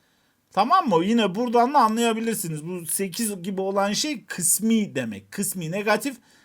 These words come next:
kısmi pozitif. E'ye bakalım. Diyor ki molekül suda çözünür diyor. Benzer benzeri çözer. Neydi hocam bu benzer benzeri çözer? Polar maddeler polar çözücülerde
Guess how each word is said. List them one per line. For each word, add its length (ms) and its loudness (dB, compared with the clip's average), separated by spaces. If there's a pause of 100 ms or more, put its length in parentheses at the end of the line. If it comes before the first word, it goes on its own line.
(140)
kısmi 540 -2 (340)
pozitif. 540 0 (500)
E'ye 380 8
bakalım. 440 6
Diyor 120 -2
ki 120 -2
molekül 500 -2
suda 360 0
çözünür 600 -4
diyor. 200 -2 (360)
Benzer 1000 0
benzeri 640 2
çözer. 560 -4 (500)
Neydi 360 0
hocam 460 4
bu 160 0
benzer 460 2
benzeri 480 -4
çözer? 400 0 (360)
Polar 380 0
maddeler 760 -2
polar 380 0
çözücülerde 880 -2